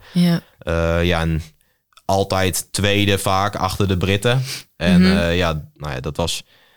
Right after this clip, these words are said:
Speaker 2: misschien het hoogst haalbare ook op de Spelen. Dus
Speaker 1: Mhm.
Speaker 2: daar ging iedereen ook een beetje van uit.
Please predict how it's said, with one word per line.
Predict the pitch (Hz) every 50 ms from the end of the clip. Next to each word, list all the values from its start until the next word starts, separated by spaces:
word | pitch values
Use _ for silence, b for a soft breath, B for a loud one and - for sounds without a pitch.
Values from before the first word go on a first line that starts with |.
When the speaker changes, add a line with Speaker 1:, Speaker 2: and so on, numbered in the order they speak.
| b b b b b _ _ _ _ _ _ _ _ _ _ _ _ _
Speaker 2:
misschien | - 98 104 - - 107
het | 98 95
hoogst | - 98 101 98 -
haalbare | 92 90 95 98 95 98 98 101 92
ook | 95 101 104
op | - 101 95
de | 95
Spelen. | - - - 98 92 95 98 104 117 120 113 -
Dus | - 185
Speaker 1:
Mhm. | 175
Speaker 2:
daar | 180 90 -
ging | - 92 -
iedereen | 90 92 92 87 87 90
ook | 90 -
een | 87
beetje | 82 87 87 - -
van | - 92 85
uit. | 82 90 104 - -